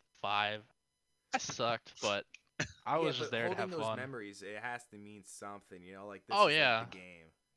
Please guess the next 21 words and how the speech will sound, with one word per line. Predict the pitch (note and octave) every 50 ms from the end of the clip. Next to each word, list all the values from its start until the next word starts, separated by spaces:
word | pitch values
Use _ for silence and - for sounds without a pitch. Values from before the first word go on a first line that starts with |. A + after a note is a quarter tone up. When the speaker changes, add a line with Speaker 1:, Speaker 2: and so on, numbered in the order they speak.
| _
Speaker 2:
you | - F2+
know? | F2 E2 E2 F2 F#2+
Speaker 1:
Like, | C3+ C3 -
we | D3 C3
beat | C#3+ C#3 B2+ B2
out | A#2+ A2+ A2
Legendary, | A2+ A#2+ A#2+ A#2 A2+ A#2+ A#2+ A#2+ A#2+ A#2+ A#2+ A#2 A#2 A#2+ A#2 A2+ - _ _ -
we | C3
beat | A2 G#2+ A2 A2 - _ _
Halo | - - C3+ B2 A2 G2+
two | - - - E3 D#3+ D3+ C#3
on | C3+ C3+ C3
Speaker 2:
Oh, | C3
I | C3
bet | B2+
he | B2
Speaker 1:
Legendary, | A2+ B2 B2 B2+ B2 A#2+
Speaker 2:
carried | C3+ C#3+ C3 -
your | A#2 G#2+ G#2+
Speaker 1:
somehow. | - B2 C3+ B2 G#2+ A2 G2+ G2+ G#2 G#2
Speaker 2:
fucking | F#2 F2+